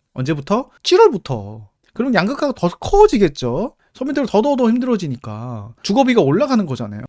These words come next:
전세 대출을 받아야 주거비를 아낄 수가 있는데 금리가 올라간다거나 한도가 줄어든다거나 그러면은 주거비가 올라가잖아요. 서민들은 더 삶이 팍팍해지고 양극화가 커지는 거다. 이 내용이 뭐냐면 전세 대출 보증 비율을 기존 백 퍼센트에서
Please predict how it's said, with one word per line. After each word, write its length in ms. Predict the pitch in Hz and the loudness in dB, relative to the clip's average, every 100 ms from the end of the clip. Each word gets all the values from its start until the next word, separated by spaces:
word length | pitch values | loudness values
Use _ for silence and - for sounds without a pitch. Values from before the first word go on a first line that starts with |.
| - | -6
전세 220 | 165 196 | 2 2
대출을 280 | 185 180 156 | 2 -2 -2
받아야 680 | 120 160 165 127 139 139 - | -6 -4 -2 -2 -4 -8 -10
주거비를 400 | - 131 156 156 | -14 -6 -6 -6
아낄 260 | - - 175 | -10 -10 -10
수가 300 | - 180 113 | -8 -8 -8
있는데 640 | 120 131 110 104 110 107 | -8 -10 -10 -12 -12 -12
금리가 300 | - 170 180 | -6 -4 -2
올라간다거나 800 | 131 131 170 160 123 104 101 98 _ | -2 -2 -4 -8 -10 -12 -14 -16 _
한도가 340 | 202 208 175 | -6 -4 -4
줄어든다거나 680 | - 156 180 143 120 101 110 - | -4 -4 -2 -4 -6 -10 -16 -6
그러면은 460 | 220 254 220 196 | -2 0 0 -2
주거비가 360 | - 175 190 147 | -4 -6 -4 -6
올라가잖아요. 680 | 107 123 214 185 123 107 107 | -8 -8 -6 -8 -10 -14 -14
서민들은 440 | - 180 165 185 | -10 -10 -8 -8
더 240 | 185 196 - | -6 -6 -8
삶이 280 | - 196 180 | -8 -6 -6
팍팍해지고 760 | - - - 151 127 151 226 - | -8 -20 -10 -8 -6 -6 -8 -8
양극화가 540 | 131 190 - 220 202 - | -8 -8 -10 -8 -8 -6
커지는 380 | 359 359 311 | -4 -2 -2
거다. 440 | 175 110 98 107 - _ - - _ - | -4 -6 -12 -16 -20 _ -20 -20 _ -4
이 100 | 175 | 2
내용이 300 | 170 190 175 | 2 2 0
뭐냐면 540 | 120 127 160 165 104 - | -2 -4 -4 -6 -8 -4
전세 280 | 151 175 220 | 0 2 2
대출 280 | 190 185 160 | 0 -2 -2
보증 680 | 135 131 139 139 135 127 117 | -6 -4 -2 -2 -2 -6 -8
비율을 500 | 123 123 123 156 120 | -6 -6 -4 -6 -8
기존 320 | - 120 156 147 | -10 -8 -8 -8
백 160 | 107 | -12
퍼센트에서 640 | 139 127 113 104 139 131 | -10 -8 -8 -10 -8 -10